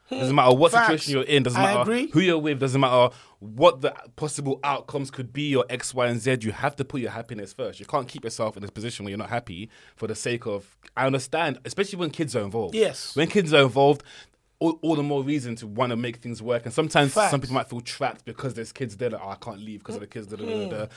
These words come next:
Speaker 2: the end of the day, you have to keep yourself happy because your kids will not want you to stay somewhere knowing you're unhappy.
Speaker 1: Where
Speaker 2: No,
Speaker 1: it's
Speaker 2: no
Speaker 1: kind of
Speaker 2: child would want that. Do you know what I mean?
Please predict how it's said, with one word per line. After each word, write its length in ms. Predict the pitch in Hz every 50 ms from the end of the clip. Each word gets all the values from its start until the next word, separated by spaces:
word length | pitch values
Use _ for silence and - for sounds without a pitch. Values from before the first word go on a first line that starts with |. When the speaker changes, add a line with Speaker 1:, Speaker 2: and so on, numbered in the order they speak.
| - - - -
Speaker 2:
the 80 | -
end 100 | 226 226
of 20 | 220
the 40 | 202
day, 300 | 170 208 190 147 151 - - - _ _
you 140 | 160 180 175
have 180 | 196 214 -
to 120 | - 139 123 _ _ _ -
keep 140 | 165 -
yourself 240 | 131 131 - 131 123
happy 260 | 165 190 185 - 95
because 240 | 87 98 - 123 113
your 80 | 120 120
kids 240 | - - 185 147 127
will 80 | 127
not 100 | 131 104 123
want 220 | 127 123 90 -
you 120 | 117 123
to 140 | 123 - -
stay 240 | - - - 143 143
somewhere 480 | 139 - 110 101 90 90 90 101 117 - _ _ -
knowing 320 | 107 113 120 120 117 113 110
you're 160 | 107 104 104
unhappy. 420 | 104 107 113 113 - 90 80 - _ _ _ _ _
Speaker 1:
Where 160 | 165 165 -
Speaker 2:
No, 100 | - 143
Speaker 1:
it's 80 | 113 117
Speaker 2:
no 120 | 135 156
Speaker 1:
kind 100 | 170 170
of 60 | 175 170
Speaker 2:
child 160 | 156 147 143
would 100 | 135 104
want 200 | 127 135 101 92
that. 180 | 92 85 78 -
Do 80 | 110
you 40 | 110
know 40 | 120
what 60 | 113
I 40 |
mean? 40 | 95